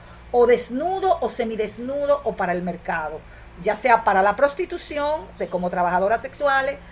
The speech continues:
o ya sea para venderlo como una etiqueta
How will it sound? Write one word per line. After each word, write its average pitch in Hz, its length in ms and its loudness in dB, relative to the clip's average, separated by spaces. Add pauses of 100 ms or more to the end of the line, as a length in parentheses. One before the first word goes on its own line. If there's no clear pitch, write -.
(240)
o 214 120 0
ya 214 180 4
sea 214 480 0
para 202 360 2
venderlo 196 680 -2
como 190 320 -2
una 185 320 -2
etiqueta 180 680 -8